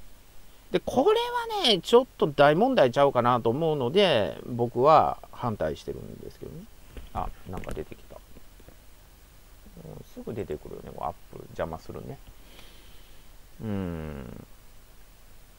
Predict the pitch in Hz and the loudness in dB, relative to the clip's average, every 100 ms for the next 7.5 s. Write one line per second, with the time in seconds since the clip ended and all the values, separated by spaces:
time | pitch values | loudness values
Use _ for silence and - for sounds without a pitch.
0 | - - - - - - - - - - | -20 -20 -20 -20 -20 -20 -20 -20 -20 -20
1 | - - - - - - - - - - | -20 -20 -20 -20 -20 -20 -20 -20 -18 -4
2 | 170 180 190 170 160 165 190 175 - 147 | -2 0 0 0 -4 -4 -4 -4 -2 -2
3 | - 202 226 277 190 175 285 285 220 254 | -2 -2 4 6 6 4 2 4 4 4
4 | 269 302 302 262 302 311 302 - 311 285 | 4 2 0 -4 -4 -6 -8 -4 -2 -2
5 | - 185 202 220 240 208 208 196 127 87 | 0 0 0 0 -4 -2 0 0 -2 -6
6 | 80 90 123 180 220 240 226 214 220 220 | -6 -6 -4 -2 2 2 2 2 4 6
7 | 208 185 110 - 92 | 6 4 2 -6 -8